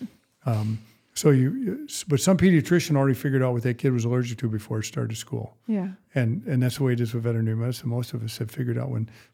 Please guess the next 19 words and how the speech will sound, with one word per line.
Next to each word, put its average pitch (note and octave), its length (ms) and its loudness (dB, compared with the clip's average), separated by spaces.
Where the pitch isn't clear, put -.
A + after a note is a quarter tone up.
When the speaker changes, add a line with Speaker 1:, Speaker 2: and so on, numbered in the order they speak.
Speaker 1:
when C#3+ 100 4
this C#3+ 100 4
dog C#3 220 0
starts C3 220 -2
to C3 80 -6
have A2 100 -8
problems, B2+ 340 -4
and E3 140 4
they G3+ 80 4
can G#3 140 0
have G3+ 200 0
it E3+ 80 -2
as B2+ 160 0
early C#3+ 260 0
as, - 160 -4
uh, B2 420 0
thirteen, D3+ 320 0
fourteen C#3 400 -2
weeks. C#3+ 320 -4